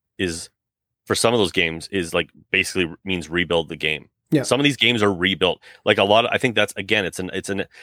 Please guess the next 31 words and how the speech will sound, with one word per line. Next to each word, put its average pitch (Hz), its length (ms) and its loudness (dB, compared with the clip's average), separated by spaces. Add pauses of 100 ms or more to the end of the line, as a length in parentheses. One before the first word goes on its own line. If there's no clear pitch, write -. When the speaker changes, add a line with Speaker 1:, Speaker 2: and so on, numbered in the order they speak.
(300)
Speaker 1:
it's 110 140 -4
an 113 60 -2
education 104 560 -2
process. 101 340 0
And 196 100 4
it's 208 120 -2
not 226 140 6
like 170 160 2
I 120 60 4
expect 107 440 -6
marketing 76 560 -12 (600)
departments 87 400 -2
of 80 100 -6
video 80 200 0
games 76 280 -6
to 85 80 -4
go, 80 280 0
like, 80 340 0
go, 90 180 2 (220)
"We 208 100 4
want 175 320 4
you 143 120 6
to 131 80 6
understand 110 580 4
how 110 220 4
hard 226 380 2
this 143 160 0
game 85 340 2
was 82 240 0
to 85 120 -6
make." 76 340 -2